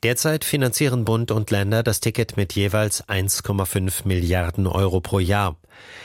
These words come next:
Die Verkehrsminister treffen sich am Montag zu einer digitalen Sitzung, um über offene Fragen zu sprechen.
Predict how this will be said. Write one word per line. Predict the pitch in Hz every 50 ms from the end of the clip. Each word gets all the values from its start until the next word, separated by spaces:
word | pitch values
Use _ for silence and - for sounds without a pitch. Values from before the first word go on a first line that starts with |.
| - - - -
Die | 104
Verkehrsminister | - 107 95 - 104 101 - - 113 107 113 110 - - 107 98
treffen | - 110 104 - - 104
sich | 95 104 95 -
am | 104 98
Montag | 95 110 120 117 - 104 92 85 - -
zu | - 101
einer | 92 92 92 95 87
digitalen | 104 92 85 98 87 - 98 92 92 90 92
Sitzung, | 90 92 110 104 - - 110 101 87 - - - - - - -
um | - 123 107
über | 101 - 117 104 113 101 -
offene | 104 - - 104 101 101
Fragen | - - 98 95 95 85 85 78 76
zu | - - 90
sprechen. | - - - 87 78 - - 85 80